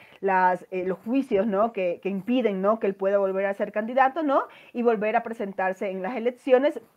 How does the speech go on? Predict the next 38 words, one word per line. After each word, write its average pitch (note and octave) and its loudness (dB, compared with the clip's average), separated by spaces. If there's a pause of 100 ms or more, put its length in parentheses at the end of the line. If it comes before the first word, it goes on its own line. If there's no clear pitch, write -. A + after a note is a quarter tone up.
para G3 2
básicamente A3+ 0
una F#3+ -6
cosa, C4+ 2
y F#3 -2
es F#3 -6
cambiar F#3 -2
la F#3 -4
Constitución, D#3 -16
¿no? F#3+ -6 (300)
que A3 6
es A3 2
parte C4 8
del G#3+ 6
argumento, G3 0
o - -10
sea, F3+ -8
que F3+ -12
eso, G3 -10
no, G3 -2
no, G3 -8
eso G3 -4
lo, G#3 -2
lo G#3 -2
dicen A#3 -4
públicamente, C#4 -4 (260)
que A3+ 0
el, G3+ 2
el G#3 0
objetivo A3+ 0
es F3 0
retomarse G3 -4
el E4 -6
gobierno E4+ -4 (300)
para A#3 4
poder, A3 4
este, F#3+ -4
impulsar G#3+ 0